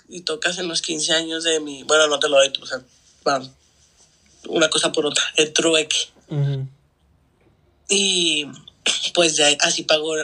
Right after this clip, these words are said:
Speaker 1: pagaron los músicos. Y luego mi mamá hizo los adornos,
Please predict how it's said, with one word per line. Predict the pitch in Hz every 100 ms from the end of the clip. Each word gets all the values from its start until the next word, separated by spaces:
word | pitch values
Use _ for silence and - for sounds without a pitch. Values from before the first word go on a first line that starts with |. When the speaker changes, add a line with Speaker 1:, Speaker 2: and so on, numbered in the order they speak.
| -
Speaker 1:
pagaron | 156 151 151 151
los | 139
músicos. | 147 208 240 226 214 - 190 190 185 190 - _ _ - - - -
Y | 180 160
luego | 151 151 147 151 156 151 147 143 139 139 - _ _ _ - - - 202
mi | 208
mamá | 180 170 160
hizo | 160 170
los | 165 165 160 - - - - -
adornos, | 160 156 202 262 254 233 214 214 214